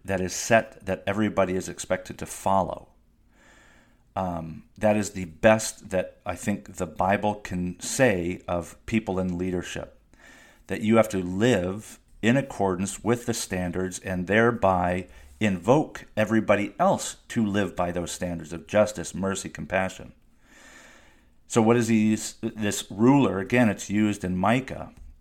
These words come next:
And, uh, remember, this is just one chapter after we've beaten our swords into plowshares and our spears into pruning hooks, and we won't learn war anymore. Um, we'll sit under our, our own vine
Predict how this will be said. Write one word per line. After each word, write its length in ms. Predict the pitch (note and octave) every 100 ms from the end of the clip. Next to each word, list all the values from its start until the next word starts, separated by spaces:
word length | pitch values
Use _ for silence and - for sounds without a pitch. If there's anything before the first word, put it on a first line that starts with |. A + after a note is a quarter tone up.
| -
And, 440 | G2+ F#2+ F#2+ F2+ - _ _
uh, 440 | F#2 F2+ E2+ D#2 - - _ - -
remember, 400 | F#2 G2+ A2 G#2+
this 180 | G2
is 80 | F#2
just 160 | F#2+ -
one 260 | F2 G2+
chapter 440 | G#2+ A#2 B2+ - F2+
after 300 | F2+ - F#2
we've 280 | F2+ E2 -
beaten 300 | G2+ F2+ G2
our 160 | F#2
swords 420 | - G2 G2 F#2
into 140 | F2+ E2+
plowshares 640 | - G2 F#2+ - F#2+ F#2
and 80 | F2
our 200 | E2+ E2 - - -
spears 460 | - - F#2+ G#2 G2+
into 120 | G2+
pruning 380 | - G2+ G2+ F#2+
hooks, 460 | G2 G2 F#2+ -
and 240 | F2 E2 D#2 - - - -
we 100 | F#2
won't 220 | G2 G#2
learn 280 | G#2 G2+ F#2
war 300 | F#2+ G2 G2
anymore. 720 | G2 G2 F#2 F#2 F2+ F2+ F2+ - - - _ -
Um, 220 | F2+ F2+
we'll 140 | F2+
sit 360 | - - A#2 A#2
under 400 | A2+ A#2+ A2+ G#2
our, 280 | G2+ F#2+ - -
our 160 | G2 -
own 420 | G#2+ A2 A2+ A2+
vine 640 | F#2 F#2+ F#2+ G2+ G#2 A2